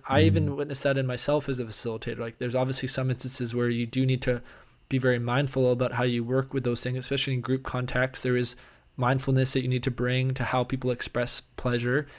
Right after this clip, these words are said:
Speaker 1: in the ceremony. But all in all, especially as I see the clinical pathway developing and how I'm just thinking to, like, how most people might one day access psychedelics,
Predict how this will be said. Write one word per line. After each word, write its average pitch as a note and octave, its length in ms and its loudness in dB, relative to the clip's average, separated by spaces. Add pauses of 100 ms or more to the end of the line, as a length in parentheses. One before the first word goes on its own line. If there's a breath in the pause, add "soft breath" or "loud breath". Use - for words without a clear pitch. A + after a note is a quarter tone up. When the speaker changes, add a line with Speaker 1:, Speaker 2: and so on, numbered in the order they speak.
(180 loud breath)
Speaker 1:
in B2+ 80 -2
the B2 80 -2
ceremony. A#2 520 0
But C3 260 0 (640 loud breath)
all D3+ 240 6
in C3 120 0
all, C#3+ 220 4
especially C#3 540 0
as C3 100 2
I B2 120 2
see B2 480 -4 (600 soft breath)
the B2+ 160 0
clinical C#3+ 480 0
pathway B2 400 2
developing A#2+ 580 -4
and B2+ 140 -4
how A#2+ 320 2 (440 soft breath)
I'm B2+ 120 4
just C3 140 0
thinking C3+ 300 -2
to, C3+ 100 0
like, B2+ 200 2
how C#3 340 4 (280)
most D3 340 2
people C#3 260 0
might C3 320 0
one C3 180 0
day B2+ 160 2
access B2 420 -2
psychedelics, B2+ 540 -2